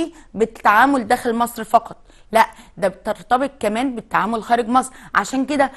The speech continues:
عندنا شركات دولية بتشتغل على مستوى العالم، زي شركة مصر الطيران، دي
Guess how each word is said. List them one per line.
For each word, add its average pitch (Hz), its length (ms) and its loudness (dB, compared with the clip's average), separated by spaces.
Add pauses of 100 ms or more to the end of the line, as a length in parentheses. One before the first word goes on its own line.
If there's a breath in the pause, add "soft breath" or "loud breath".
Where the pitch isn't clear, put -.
(140 loud breath)
عندنا 214 440 0
شركات 220 520 0
دولية 220 800 2 (300 soft breath)
بتشتغل 208 840 -2
على 202 140 4
مستوى 202 280 -2
العالم، 302 300 4
زي 302 160 -2
شركة 285 260 -6 (100)
مصر 269 200 -4
الطيران، 233 540 4 (640)
دي 226 320 -2